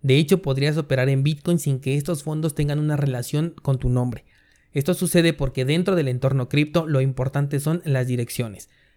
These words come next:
Entonces, la blockchain registra que la dirección uno ha decidido ceder la propiedad de un Bitcoin o más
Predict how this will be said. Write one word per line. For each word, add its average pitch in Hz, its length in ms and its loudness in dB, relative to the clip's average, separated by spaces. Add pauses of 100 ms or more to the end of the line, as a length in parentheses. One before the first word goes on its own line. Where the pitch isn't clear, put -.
Entonces, 147 520 0
la 123 180 -2
blockchain 165 420 2
registra 143 500 -2
que 139 100 -4
la 120 100 -2
dirección 123 480 0
uno 160 340 2 (260)
ha 117 140 -2
decidido 143 640 0
ceder 123 400 0
la 110 140 -4
propiedad 120 420 0
de 117 260 -4
un 202 220 4
Bitcoin 135 400 2
o 120 140 -2
más 123 300 -2